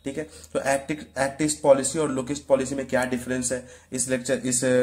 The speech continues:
आर्टिकल में ये चीज डिस्कस किया गया है कि एक्ट ईस्ट पॉलिसी किस तरीके से डिफरेंट है लुक ईस्ट पॉलिसी से,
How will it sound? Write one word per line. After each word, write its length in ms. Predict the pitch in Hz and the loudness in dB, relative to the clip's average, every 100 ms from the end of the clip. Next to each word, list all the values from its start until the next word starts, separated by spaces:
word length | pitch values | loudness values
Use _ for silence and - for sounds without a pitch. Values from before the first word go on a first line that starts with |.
| 123 120 | 2 0
आर्टिकल 380 | 120 123 127 131 | -2 2 2 4
में 100 | 113 | 2
ये 140 | 120 | 2
चीज 180 | 123 120 | 0 -4
डिस्कस 280 | 120 123 - | -2 -4 -2
किया 200 | 120 113 | -2 -2
गया 140 | 120 | -2
है 80 | 143 | -2
कि 100 | - | -6
एक्ट 400 | - 113 120 123 | -8 -8 -6 -8
ईस्ट 180 | 120 - | -8 -2
पॉलिसी 340 | 117 117 139 | 0 0 -2
किस 260 | - 120 123 | -4 -6 -4
तरीके 260 | 117 120 | -4 -6
से 140 | 123 117 | -6 -6
डिफरेंट 420 | 113 120 120 135 | -6 -4 -4 -2
है 120 | 139 | -4
लुक 160 | 117 120 | -4 -6
ईस्ट 120 | 120 | -8
पॉलिसी 440 | - 107 107 120 117 | -4 -2 -2 -4 -6
से, 180 | 123 | -8